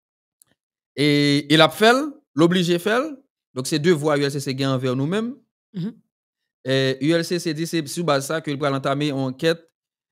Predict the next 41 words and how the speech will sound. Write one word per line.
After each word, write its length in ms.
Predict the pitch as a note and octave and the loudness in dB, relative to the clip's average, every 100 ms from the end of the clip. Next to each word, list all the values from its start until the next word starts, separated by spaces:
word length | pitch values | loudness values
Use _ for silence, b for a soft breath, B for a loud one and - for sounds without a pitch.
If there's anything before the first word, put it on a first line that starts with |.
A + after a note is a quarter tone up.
| _ _ - | _ _ 0
euh, 320 | C3 C3+ C3 C3 | 2 4 2 0
suit 180 | D#3+ C#3+ | -4 -4
a 80 | C#3 | -2
denonsyasyon 720 | C#3+ C#3 C#3 C3+ B2+ D3+ C#3 | -2 -4 -4 -4 -4 -6 -4
de 100 | C3+ | -4
ansanm 320 | B2+ - C#3+ C3+ | -4 -4 -6 -6
kont 220 | C3+ C3+ | -6 -4
la 80 | B2+ | -4
koripsyon 640 | B2 B2 - E3 F#3 - | -4 -6 -6 -4 -4 -6
sou 220 | - C#3+ C#3 | -14 -8 -4
patrimwan 400 | C3+ C#3 C#3+ C3+ | -4 -6 -6 -8
ansyen 300 | C3 C#3 C3 | -10 -12 -12
prezidan. 420 | B2 B2 E2+ - _ _ _ _ _ _ _ _ _ _ _ _ _ _ _ - | -12 -12 -14 -18 _ _ _ _ _ _ _ _ _ _ _ _ _ _ _ 2
Bon, 300 | E3+ - - - | 2 2 -4 0
sa 160 | F#3+ | 2
yo 60 | G3+ | 2
se 140 | G#3+ G#3+ | 2 2
de 80 | G#3 | 2
bon 160 | G3+ | 0
siy 280 | G3 G3 F3+ | -2 -2 -2
ke 140 | F3 E3+ | 0 0
yo 100 | F#3+ | 4
ye. 160 | B3+ C4 - _ _ _ _ _ _ _ _ _ _ - | 4 2 -8 _ _ _ _ _ _ _ _ _ _ -6
Ki 140 | G3+ | -2
montre 240 | G#3+ G3+ F#3+ | 0 0 -2
ke 80 | |
yon 220 | F#3 F3 E3+ | -2 -2 0
nèg, 160 | E3 D#3 | -2 -2
menm 140 | F3+ F3+ | -6 -4
si 80 | F3+ | -6
w 60 | |
fen 140 | F3 D#3+ | -6 -6
nan 100 | D#3 | -4
leta 280 | D#3 D3+ C3+ | -4 -2 -2
a 60 | C3+ | -2
kòm 160 | C3+ C3 | -6 -6
prezidan, 440 | C#3 C#3+ C3 B2+ | -6 -6 -6 -6
ou 40 | B2 | -6
te 100 | B2+ | -6
gwo 160 | C3 | -6
chèf, 380 | C3 G3 F#3+ - | -4 -6 -6 -14